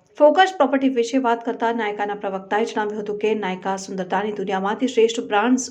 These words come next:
ઉત્પાદનો અને વલણોને નવા અને રસપ્રદ ફોર્મેટમાં ગ્રાહકોની નજીક લાવવા માટે કટ-, પ્રત-, કટિબદ્ધ છે.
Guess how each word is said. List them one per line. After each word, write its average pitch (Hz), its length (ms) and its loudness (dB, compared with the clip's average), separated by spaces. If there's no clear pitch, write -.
ઉત્પાદનો 214 520 2
અને 185 140 -2
વલણોને 202 520 2
નવા 175 240 0
અને 208 320 0
રસપ્રદ 240 520 0
ફોર્મેટમાં 311 500 2
ગ્રાહકોની 240 500 4
નજીક 262 320 0
લાવવા 226 240 0
માટે 202 220 -4
કટ-, 226 320 -6
પ્રત-, 208 340 -4
કટિબદ્ધ 202 500 0
છે. 330 340 0